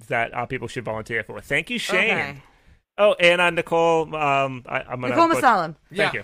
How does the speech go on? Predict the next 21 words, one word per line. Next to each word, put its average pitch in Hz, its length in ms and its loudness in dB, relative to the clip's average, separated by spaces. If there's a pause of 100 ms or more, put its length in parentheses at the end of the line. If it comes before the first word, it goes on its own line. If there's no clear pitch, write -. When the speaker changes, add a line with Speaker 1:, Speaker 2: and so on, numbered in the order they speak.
Speaker 2:
Yes, 233 320 0
Nicole 240 200 -2
Masalam's 269 420 0
amazing. 277 540 -6
Speaker 3:
Yeah. 277 100 -4
Speaker 2:
Interviewed 240 240 -6
her 226 100 -4
on 214 60 -6
Speaker 3:
Paul 202 140 -2
Speaker 2:
Young 220 120 -6
Speaker 3:
Donato's 190 300 -4
Speaker 2:
Turks. 165 100 -12
Speaker 3:
a - 20 -16
media-, 151 400 -10
one 151 120 -14
of 143 80 -14
the 135 80 -18
many 131 200 -16
mediocrities. 120 1000 -18 (120)
Speaker 2:
Yes. 170 380 -8
Speaker 1:
Um, 117 220 -10